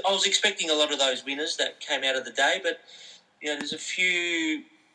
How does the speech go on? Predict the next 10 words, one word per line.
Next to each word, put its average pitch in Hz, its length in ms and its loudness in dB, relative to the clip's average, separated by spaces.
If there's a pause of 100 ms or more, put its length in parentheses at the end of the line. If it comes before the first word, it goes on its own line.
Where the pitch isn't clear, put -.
(640)
few 190 200 2
of 170 80 0
them 160 160 2
where 147 120 4
you 139 100 2
thought, 143 320 0
"Oh, 139 160 4
I'm 139 80 -2
not 135 140 -4
gonna 135 180 -2